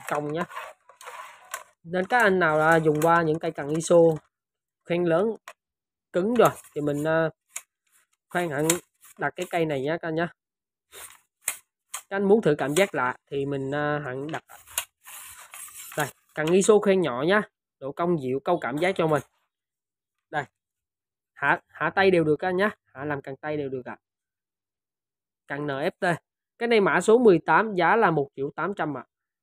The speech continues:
Mã mười tám nha, giá một triệu tám. Tiếp đến là một cây cần tay trợ máy.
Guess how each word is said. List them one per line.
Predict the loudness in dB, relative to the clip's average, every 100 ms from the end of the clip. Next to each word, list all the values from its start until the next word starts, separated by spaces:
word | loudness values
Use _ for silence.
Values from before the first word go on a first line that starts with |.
| _ _ _ _ -14
Mã | -8
mười | -4 -4
tám | -2 -2
nha, | 0 -2 -4
giá | -4
một | -4 -6
triệu | -14
tám. | -10 -8 -8 _ _ _ _ _ _ _ _ _ _ _ _ _ _ _ _ _ _ _ _ _ _ _ _ _ -10
Tiếp | 0
đến | 2 4
là |
một | 4 2
cây | -2
cần | -2 -4
tay | -2 -4
trợ | -4 -2
máy. | 0 -2